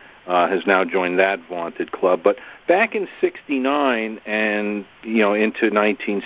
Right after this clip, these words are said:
seventy, he was very much in the, uh, we'll call it in the Apple Mafia.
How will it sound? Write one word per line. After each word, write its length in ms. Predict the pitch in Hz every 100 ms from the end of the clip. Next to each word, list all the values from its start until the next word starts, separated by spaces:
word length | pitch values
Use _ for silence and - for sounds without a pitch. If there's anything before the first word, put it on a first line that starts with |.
| -
seventy, 580 | 202 208 135 101 95 92 - - - _
he 180 | - 220
was 480 | 208 185 156 151 147 147 135 123
very 280 | 135 190 185
much 320 | 180 196 -
in 160 | 131 123
the, 240 | 120 117
uh, 200 | 113 110
we'll 140 | 113
call 260 | - 131 123
it 60 | 117
in 60 |
the 140 | 113 107
Apple 340 | 117 - 117
Mafia. 580 | 98 101 90 92 92